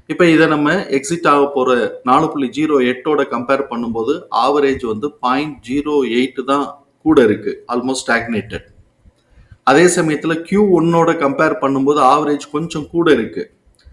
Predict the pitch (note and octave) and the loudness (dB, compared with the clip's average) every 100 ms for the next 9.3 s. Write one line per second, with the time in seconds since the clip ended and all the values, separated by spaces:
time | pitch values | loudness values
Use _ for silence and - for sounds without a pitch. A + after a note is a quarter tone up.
0 | _ _ _ _ C#3 E3 D#3 C#3+ - F#3 | _ _ _ _ -4 0 2 2 2 0
1 | F3 D3 F3+ - D3 E3 D#3 F3 F3+ F3 | 0 -2 -6 -4 -2 -2 -6 -4 0 0
2 | E3+ C#3+ C3+ A#2 G#2+ G#2 - - - _ | -2 0 0 0 -2 -8 -12 -14 -20 _
3 | _ _ - F3 E3+ E3+ D3+ D3+ F3+ F#3+ | _ _ -6 0 0 0 0 0 2 2
4 | F#3 G3 A#3 C#3 D#3 E3 D3+ C#3 D3+ F3+ | 4 2 -2 -4 -6 -2 0 0 0 -2
5 | C#3+ B2+ A2+ G#2+ A2 E3 F3 D#3 D3 B2+ | -2 -2 -2 -6 -6 -6 -4 -4 -4 -4
6 | B2+ D3 D3 C3 G#2+ - _ _ A#2+ B2+ | -6 -8 -4 -6 -6 -12 _ _ -6 -2
7 | B2+ C#3 D3 C#3+ B2+ B2+ A#2+ D#3 F#3 D3+ | 0 -2 -6 -8 -4 -4 0 0 0 0
8 | C3 C#3 C#3 C#3 B2+ A2 G#2 E3 - A#2 | 0 2 2 0 -2 -6 -8 -12 -10 -6
9 | A#2+ A#2 G2+ | -4 -2 -4